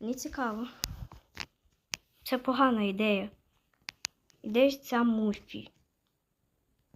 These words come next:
Да уж. Скажіть, будь ласка, що зараз її заспавнять.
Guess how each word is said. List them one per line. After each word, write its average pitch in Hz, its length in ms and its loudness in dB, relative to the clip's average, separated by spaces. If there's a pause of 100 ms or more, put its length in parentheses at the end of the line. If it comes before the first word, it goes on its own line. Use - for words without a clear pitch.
(840)
Да 220 200 2
уж. 214 360 -6 (2250)
Скажіть, - 420 0
будь 277 120 4
ласка, 285 320 4
що 269 160 4
зараз 240 500 4
її 233 180 4
заспавнять. 190 760 -6